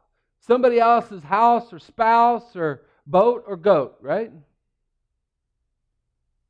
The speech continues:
But there is a positive jealousy. There is a good jealousy. It especially shows itself in two ways.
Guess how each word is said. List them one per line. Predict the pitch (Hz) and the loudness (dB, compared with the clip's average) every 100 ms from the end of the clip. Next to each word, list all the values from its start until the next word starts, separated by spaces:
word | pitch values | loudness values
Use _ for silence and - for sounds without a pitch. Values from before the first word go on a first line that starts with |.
| _ _ _ _ _ _ _ _ - | _ _ _ _ _ _ _ _ -20
But | 185 | -6
there | 262 277 | -2 0
is | 226 233 233 220 | -2 -4 -6 -8
a | 190 | -6
positive | 190 _ 226 233 175 143 107 | -6 _ -6 -6 -6 -18 -20
jealousy. | 120 110 101 127 | -18 -20 -20 -16
There | 160 226 | -8 -8
is | 214 | -6
a | 214 190 | -8 -10
good | 147 214 165 | -8 -8 -8
jealousy. | 131 101 98 _ - _ _ _ _ _ _ - | -14 -18 -20 _ -20 _ _ _ _ _ _ -20
It | |
especially | 165 262 269 240 | -2 -2 -2 -8
shows | - 226 196 | -8 -6 -8
itself | 202 - 185 185 | -12 -8 -8 -8
in | |
two | 156 196 185 | -20 -16 -12
ways. | 131 92 _ | -12 -12 _